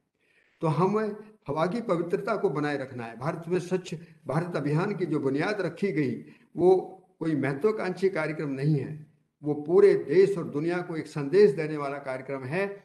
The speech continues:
कि भारत प्राण कोशा के नियम को समझता है। यदि हवा शुद्ध होती है तो वहाँ पर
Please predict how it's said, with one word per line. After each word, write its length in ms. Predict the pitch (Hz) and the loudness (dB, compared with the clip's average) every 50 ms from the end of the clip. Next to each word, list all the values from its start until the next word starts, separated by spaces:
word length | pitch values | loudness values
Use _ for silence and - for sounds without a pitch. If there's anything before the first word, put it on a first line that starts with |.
| _ _ _ _ | _ _ _ _
कि 80 | - 135 | -8 -8
भारत 500 | 107 110 - - 160 180 196 - - - - _ _ _ _ _ | -8 -8 -6 -4 -2 -2 -2 -4 -8 -14 -20 _ _ _ _ _
प्राण 260 | 165 165 185 214 233 240 | -4 -2 0 0 0 0
कोशा 320 | 233 220 190 - 180 185 | 0 0 0 0 -2 -4
के 160 | 185 - 190 | -2 -2 -2
नियम 220 | 165 160 160 160 156 | -2 -2 -2 -4 -6
को 140 | 160 165 151 | -6 -8 -10
समझता 400 | - 151 139 139 135 135 139 160 156 | -8 -6 -4 -4 -4 -4 -6 -4 -4
है। 240 | 151 165 175 160 | -2 -2 -2 -4
यदि 180 | 143 139 143 135 | -4 -4 -4 -6
हवा 240 | 123 131 135 143 135 | -6 -4 -6 -6 -8
शुद्ध 260 | 131 - 147 143 120 123 | -8 -8 -10 -10 -8 -10
होती 300 | 120 123 123 - 175 170 | -10 -10 -10 -8 -6 -2
है 200 | 165 190 214 139 123 - - - - - _ _ - | 0 0 0 0 -2 -8 -14 -18 -20 -20 _ _ -4
तो 380 | 147 147 147 139 139 - - 143 | -2 0 0 0 -2 -2 -6 -6
वहाँ 220 | 139 139 143 147 | -6 -6 -6 -8
पर 160 | 143 147 131 | -10 -10 -12